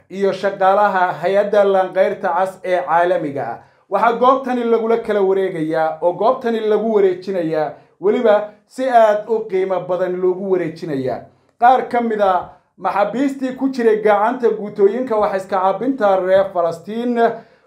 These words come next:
kuwaasi oo maalmihii la soo dhaafay ay maxaabiista reer Falastiin isweydaarsanayeen Israa'iil. Dafcaddii saddexaad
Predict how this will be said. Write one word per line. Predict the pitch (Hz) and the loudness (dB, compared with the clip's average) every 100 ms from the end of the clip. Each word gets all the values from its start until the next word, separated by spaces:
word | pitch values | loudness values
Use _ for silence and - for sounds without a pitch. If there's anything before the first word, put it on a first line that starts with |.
| - | -2
kuwaasi | 269 247 226 254 233 185 | 4 4 4 -2 -8 -4
oo | 175 180 | 2 2
maalmihii | 180 190 196 233 214 214 208 | 4 0 0 -4 -6 -6 -4
la | 185 165 | -4 -4
soo | 196 220 | -2 -2
dhaafay | 220 208 190 190 220 220 220 - - _ - | 0 2 2 2 0 0 -2 -8 -14 _ -4
ay | 190 190 185 165 156 | 0 2 0 -2 -6
maxaabiista | 180 180 190 170 208 240 214 180 | -4 0 0 0 -4 -6 -2 0
reer | 180 202 208 | 2 2 2
Falastiin | 185 180 180 185 190 | 0 -2 -6 -10 -10
isweydaarsanayeen | 175 185 185 175 170 202 185 180 170 147 143 _ - | -6 0 2 0 -2 -2 0 0 -2 -6 -10 _ -14
Israa'iil. | 160 180 170 175 151 131 - _ _ _ _ | -8 0 2 2 -2 -6 -14 _ _ _ _
Dafcaddii | 135 175 175 208 196 185 | -2 0 2 0 0 -6
saddexaad | 170 151 147 - 135 131 | -6 -4 -4 -4 -4 -4